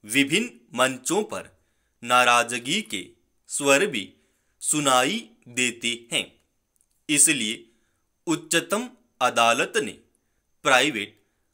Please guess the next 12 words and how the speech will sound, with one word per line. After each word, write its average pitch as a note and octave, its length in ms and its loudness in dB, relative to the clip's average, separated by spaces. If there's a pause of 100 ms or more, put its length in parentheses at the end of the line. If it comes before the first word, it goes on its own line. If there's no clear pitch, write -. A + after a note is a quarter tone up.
(160)
अस्पतालों C3+ 800 2
में F2+ 220 -12 (680)
उपचार C#3+ 640 2
की F#2+ 240 -14 (560)
दरों C3+ 420 0
के F#2+ 220 -8 (680)
निर्धारण B2+ 720 0
में A2+ 160 -10 (580)
देरी C3+ 560 0
पर F#2+ 260 -8 (600)
जो C#3 200 -2 (640)
नाराजगी B2+ 840 2